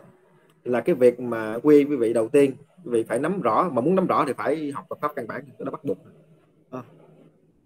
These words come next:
Thì khi quý vị á, mà nắm được Phật pháp căn bản á, hiểu được quy y á, thì gì á, cái việc mà quý, quý vị quy y ở chùa hay bất cứ đâu á, nó không còn quan trọng nữa. Ờ.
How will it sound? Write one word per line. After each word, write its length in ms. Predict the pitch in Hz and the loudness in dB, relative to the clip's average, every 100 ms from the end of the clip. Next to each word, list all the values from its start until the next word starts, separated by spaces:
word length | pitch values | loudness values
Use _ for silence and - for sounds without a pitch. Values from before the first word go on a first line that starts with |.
| _ _ _ _ _ _ _ _ _ _ | _ _ _ _ _ _ _ _ _ _
Thì 80 | - | -2
khi 180 | 160 151 | 4 6
quý 60 | |
vị 280 | 151 110 120 | 6 2 0
á, 80 | 139 - - - - _ _ _ _ _ | -4 -8 -20 -20 -20 _ _ _ _ _
mà 140 | 117 113 | -10 -6
nắm 160 | 156 | -2
được 100 | 123 | -2
Phật 80 | - | 0
pháp 120 | 151 147 | -2 -2
căn 140 | 117 | -4
bản 240 | 98 131 | -4 -6
á, 60 | 156 - _ | -12 -18 _
hiểu 180 | 120 127 | 0 2
được 100 | 120 | 2
quy 160 | 127 127 | 2 2
y 120 | 117 | 2
á, 80 | 123 104 | -2 -8
thì 80 | |
gì 200 | 95 110 | -6 -2
á, 120 | 120 123 - | -4 -6 -2
cái 100 | 156 | 2
việc 180 | 113 107 | 4 2
mà 100 | 110 | -2
quý, 140 | 104 120 | -6 -4
quý 80 | 143 | 0
vị 320 | 104 120 120 | 0 0 0
quy 280 | 123 131 135 | 0 2 4
y 40 | 120 | 4
ở 100 | - | 6
chùa 260 | 127 110 98 - - - _ _ _ - | 8 8 6 -4 -20 -20 _ _ _ -4
hay 140 | 127 | -2
bất 120 | 156 | 0
cứ 120 | 170 160 | 2 4
đâu 220 | 120 123 | 2 0
á, 40 | - _ _ _ - | -4 _ _ _ -10
nó 80 | 131 | -8
không 120 | 120 | -6
còn 140 | 104 | -4
quan 120 | 117 | -4
trọng 160 | 113 107 | -6 -10
nữa. 100 | 110 _ _ _ _ | -14 _ _ _ _
Ờ. 100 | _ | _